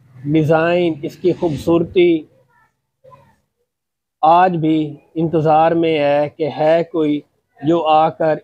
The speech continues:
इस मुल्क के कीमती एसेट को संभाले। क्योंकि जब आप कीमती अपने मुल्क के एसेट को संभालेंगे तो इससे ना सिर्फ हमारे मुल्क का पॉजिटिव इमेज दुनिया को हम दिखा पाएंगे, बल्कि बहुत सारा रेवेन्यू भी जनरेट होता है।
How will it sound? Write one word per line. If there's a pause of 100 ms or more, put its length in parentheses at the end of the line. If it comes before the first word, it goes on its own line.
इस
मुल्क
के
कीमती
एसेट
को
संभाले। (1120)
क्योंकि (960)
जब
आप (560)
कीमती
अपने
मुल्क
के
एसेट
को
संभालेंगे
तो
इससे
ना
सिर्फ
हमारे
मुल्क
का
पॉजिटिव (100)
इमेज (640)
दुनिया
को
हम
दिखा
पाएंगे,
बल्कि
बहुत
सारा
रेवेन्यू
भी
जनरेट
होता
है।